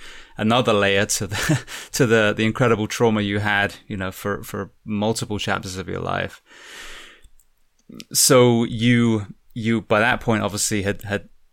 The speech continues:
removed yourself from that situation. So tell me about, you know, raising the, the boys as a, as a single mother and, you know, what that dynamic was like for you.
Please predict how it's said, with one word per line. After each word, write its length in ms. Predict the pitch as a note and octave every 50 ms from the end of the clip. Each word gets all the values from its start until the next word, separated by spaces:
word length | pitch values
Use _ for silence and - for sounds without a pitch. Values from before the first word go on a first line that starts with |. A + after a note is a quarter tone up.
| _ _ -
removed 400 | A2+ G#2+ G#2+ A2+ A#2+ B2+ A#2+ A#2+
yourself 260 | A#2 - B2+ A#2+ A2
from 80 | A2 G#2+
that 100 | G#2 G#2
situation. 760 | - A2 - - G#2 G2+ F#2+ G2 F#2+ - - G2+ G2 F#2+ F#2+ -
So 160 | - - A2+
tell 280 | - - C3+ B2+ C3 C#3+
me 160 | D3+ D3 C#3
about, 540 | C3 A2 - A2+ A2+ A#2 A2+ A2 G2+ - _
you 80 | - A2
know, 100 | G#2 G2
raising 640 | F#2+ G#2+ G#2+ A2+ G#2 A#2+ A2+ G2+ G2+ G2+ G2+ A2 - -
the, 260 | - G2+ F#2+ F#2+ - -
the 80 | G#2
boys 400 | F2+ - G#2 G#2 G#2 G#2 G2 F#2
as 120 | G2 F2 G2
a, 100 | G2 -
as 140 | G2+ F#2
a 60 | G2 F#2+
single 340 | - - G#2+ G2+ G2 G2
mother 360 | F2+ G2 F#2+ F#2 F#2 G2 F#2+ F#2+
and, 160 | F#2 F#2 G2
you 60 | G2
know, 100 | G2 F#2+
what 120 | F#2+ F#2+
that 140 | G2+ F#2+ F2+
dynamic 380 | E2+ G2 F#2+ F#2+ F#2+ F#2 F#2 -
was 140 | G2+ - G2+
like 180 | F#2 F2+ -
for 220 | - - F#2 - -
you. 160 | - -